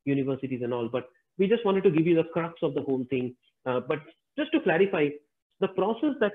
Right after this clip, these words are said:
we, that we use to tune these hyperparameters is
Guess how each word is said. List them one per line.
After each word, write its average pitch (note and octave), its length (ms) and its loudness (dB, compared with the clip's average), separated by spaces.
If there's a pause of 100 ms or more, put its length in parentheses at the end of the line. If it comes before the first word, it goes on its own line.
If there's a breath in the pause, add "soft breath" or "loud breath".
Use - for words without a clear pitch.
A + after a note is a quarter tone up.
we, F#3+ 240 0 (440)
that F3+ 180 4
we G#3+ 80 0
use D#3 460 2 (480)
to D#3+ 140 2
tune G3+ 240 2
these F#3 140 -2
hyperparameters C3+ 760 -2
is C3 80 -4